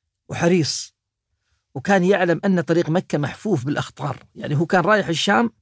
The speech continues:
عرف أن المسلمين أتوا بقيادة النبي صلى الله عليه وسلم،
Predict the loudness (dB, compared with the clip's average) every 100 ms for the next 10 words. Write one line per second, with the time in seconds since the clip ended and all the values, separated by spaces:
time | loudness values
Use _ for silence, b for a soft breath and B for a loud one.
0 | _ _ _ 2 4 4 0 -6 -2 2
1 | 2 0 -2 -2 -2 0 0 0 0 -2
2 | -4 -4 -6 0 2 2 -2 -4 -2 -4
3 | -6 -8 -6 -6 -8